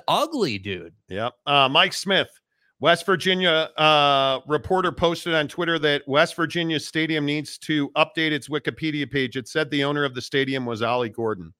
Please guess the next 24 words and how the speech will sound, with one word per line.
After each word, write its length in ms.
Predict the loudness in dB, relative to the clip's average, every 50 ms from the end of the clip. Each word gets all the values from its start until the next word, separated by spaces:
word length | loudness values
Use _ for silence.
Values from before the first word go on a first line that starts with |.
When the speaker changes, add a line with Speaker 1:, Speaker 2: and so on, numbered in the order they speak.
| _ _ _ _ _ _ _ _ _ _ _ _ _ _ _ _ _
Speaker 2:
Wow, 240 | -14 -12 -12 -12 -12
that's, 340 | -12 -12 -12 -12 -14 -20 -16 _ -6
that's 220 | -6 -4 -4 -2
Speaker 1:
Man, 220 | -2 -2 0 -2
Speaker 2:
amazing. 260 | -2 -2 -4 -6 -6 -2
Speaker 1:
great. 280 | 2 2 2 2 0 -2
Thanks, 240 | -4 -4 -2 -2 0
Speaker 2:
Any, 460 | 2 2 2 2 2 2 2 2 0
Speaker 1:
dude. 80 | 0 0 4
Speaker 2:
uh, 200 | 4 6 6 6
breaking 420 | 6 4 4 4 4 2 0 0
news, 260 | 0 0 0 -2 -2
U 160 | 0 0 0 0
C 220 | -2 0 2 4
L 160 | 4 6 6
A 100 | 4 4
is 140 | 2 0 -2
fired. 540 | -2 0 2 4 4 4 2 2 0 -4 -6 -6
They 120 | -2 -2
have 160 | -2 -2 -2
not 240 | -2 -2 -2 -2 -4
fired 340 | -4 -4 -4 -4 -4 -8 -10
Chip 220 | -10 -12 -12 _
Kelly. 340 | -8 -8 -8 -8 -8 -10 -12